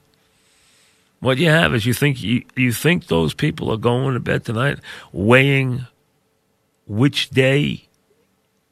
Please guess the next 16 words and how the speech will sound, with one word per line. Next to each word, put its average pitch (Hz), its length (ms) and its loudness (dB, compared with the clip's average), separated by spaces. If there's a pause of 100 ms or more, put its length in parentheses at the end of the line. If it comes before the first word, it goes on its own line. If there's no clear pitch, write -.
(140)
this 127 300 -2
person 123 760 -2
decided 117 500 0
this 139 340 -2 (260)
or 107 180 0
which 127 360 0
day 123 200 2
this 123 360 -2
one 123 260 0
said 113 300 0
that 98 400 0
and 117 160 0
this 127 180 -2
one 127 160 0
said 120 280 0
this. 156 280 0